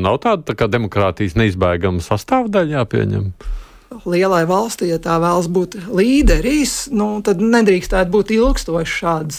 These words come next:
Speaker 2: lietas, bet te ir diezgan jau ilgstoši ievilcies. Protams, mēs nezinām, cik ilgi tas vilksies, un mums nav pārliecības, kad, nu, kad tomēr spēs ievēlēt. Nu, kaut kad jau jā-, jāspēj ievēlēt.
Speaker 1: Nu, varbūt šodien ievēlēs, saprot, tad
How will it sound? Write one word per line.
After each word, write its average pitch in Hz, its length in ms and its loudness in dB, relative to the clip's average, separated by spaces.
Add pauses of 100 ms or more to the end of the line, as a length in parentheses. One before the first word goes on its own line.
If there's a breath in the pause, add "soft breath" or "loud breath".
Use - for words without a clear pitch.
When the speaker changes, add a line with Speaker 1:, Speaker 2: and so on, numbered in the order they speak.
Speaker 2:
lietas, 196 560 0
bet 180 160 -2
te 196 160 4
ir 202 160 4
diezgan 196 400 2
jau 202 140 0
ilgstoši 180 640 -2
ievilcies. 165 640 -2
Protams, 190 480 0
mēs 165 220 -4
nezinām, 175 400 -2
cik 302 180 -4
ilgi 190 400 0
tas - 160 -6
vilksies, 185 480 2
un 175 140 0
mums 180 180 0
nav 185 220 0
pārliecības, 180 800 0 (340 loud breath)
kad, 175 320 2 (640 loud breath)
nu, 196 160 2
kad 196 220 0
tomēr 175 260 2
spēs 196 400 4
ievēlēt. 180 560 -2
Nu, 185 80 0
kaut 208 240 4
kad 190 80 0
jau 214 160 4
jā-, 233 380 2 (260)
jāspēj 170 480 0 (140)
ievēlēt. 160 500 -4
Speaker 1:
Nu, 123 140 4
varbūt 107 260 -4
šodien 165 320 2
ievēlēs, 98 560 0 (160)
saprot, 92 640 -4
tad 98 260 -4